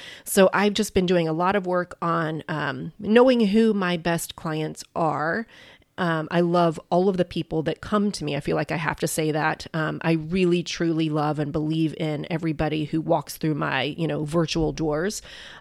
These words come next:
Um, but there are definitely some clients who are ready to be coached, uh, way more so than others. So as I've been thinking about this, I have also been looking at the results that my clients have been getting.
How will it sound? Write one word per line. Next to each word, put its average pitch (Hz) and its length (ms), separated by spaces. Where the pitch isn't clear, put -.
Um, 165 240
but 170 120
there 175 200
are 170 160
definitely 175 540
some 165 360
clients 160 520
who 156 180
are 156 180
ready 160 360
to - 120
be 160 120
coached, - 680
uh, 147 280
way 160 240
more 151 220
so 139 200
than 190 160
others. 269 400
So - 240
as 320 240
I've 330 120
been 247 160
thinking 175 320
about 151 220
this, - 360
I 190 300
have 185 420
also 185 340
been 170 220
looking 165 320
at 160 140
the 170 80
results 160 420
that - 80
my 160 140
clients 147 400
have 147 140
been 156 180
getting. 196 460